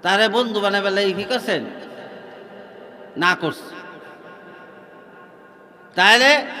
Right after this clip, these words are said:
যার অন্তরে জিকির নাই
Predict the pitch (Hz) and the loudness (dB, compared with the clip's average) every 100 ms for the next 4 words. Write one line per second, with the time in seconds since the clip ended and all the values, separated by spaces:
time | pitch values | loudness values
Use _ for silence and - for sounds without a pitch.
0 | - 277 294 - - - - - - - | -12 -12 -14 -14 -16 -18 -18 -18 -18 -18
1 | - - - - - - - - 120 190 | -18 -20 -20 -20 -20 -20 -20 -18 0 6
2 | 220 262 262 254 - 254 240 214 175 269 | 6 6 2 0 -2 2 2 0 -2 -4
3 | 311 277 254 247 | -2 0 4 4